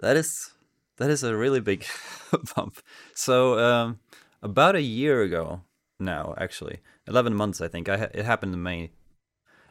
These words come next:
Um, I got tendonitis for the second time. I actually got the, got it while I was studying in Los Angeles, but I got over it in, like,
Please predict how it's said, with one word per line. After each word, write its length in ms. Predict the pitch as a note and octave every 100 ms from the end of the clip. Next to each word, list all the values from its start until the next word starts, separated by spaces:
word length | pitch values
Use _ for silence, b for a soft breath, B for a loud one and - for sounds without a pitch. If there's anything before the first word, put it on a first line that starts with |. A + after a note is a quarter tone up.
| -
Um, 380 | F2+ F2+ F2 E2 _
I 200 | F#2 G#2
got 360 | F#2+ A#2+ F2+ -
tendonitis 680 | B2+ G#2+ F#2 G2 C3+ - - -
for 140 | B2
the 80 | G#2+
second 360 | - D3 B2 F#2+
time. 240 | E2+ D#2
I 80 | G2
actually 260 | B2 A#2+ A2
got 180 | G#2
the, 160 | G2 F2+ -
got 180 | G#2+ G#2
it 100 | F#2
while 180 | F#2 F2+
I 20 |
was 160 | F#2
studying 560 | - A#2 G#2+ F#2 F2+ F2 -
in 140 | G2
Los 160 | F#2 G2+
Angeles, 520 | G#2+ E2+ D2+ - - _ -
but 180 | A#2 - - _ _ _ -
I 80 | A#2
got 200 | B2+ C3
over 240 | C3 D3 G2+
it 140 | F#2
in, 120 | G2+
like, 320 | F#2+ F2+ -